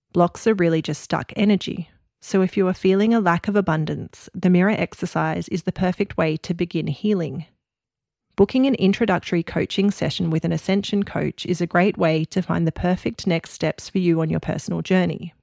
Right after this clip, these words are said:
Your coach can help to show you how to heal blocks to abundance so that you can claim regular coaching support.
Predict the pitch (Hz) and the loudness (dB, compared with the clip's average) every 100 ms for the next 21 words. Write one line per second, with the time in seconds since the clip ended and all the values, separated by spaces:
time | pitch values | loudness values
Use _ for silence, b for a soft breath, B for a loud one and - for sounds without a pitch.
0 | _ _ _ _ _ - 196 196 - 247 | _ _ _ _ _ -4 2 2 2 -2
1 | 277 - 302 294 196 190 - 233 - 170 | -2 -6 -6 -4 -2 -2 -2 -6 -2 0
2 | 165 160 165 170 175 160 175 196 202 165 | 0 0 -2 -2 -2 -2 0 0 2 0
3 | 156 - - 202 202 165 160 156 - - | -2 -8 -2 -2 2 0 0 -4 -6 -4
4 | 175 175 92 175 - 175 - 180 196 180 | -2 -2 -2 -4 -4 -6 -2 0 2 0
5 | 160 165 165 160 170 - - 160 - - | -2 -2 -4 -2 -4 -4 -6 -8 -10 -12
6 | - - - | -10 -10 -12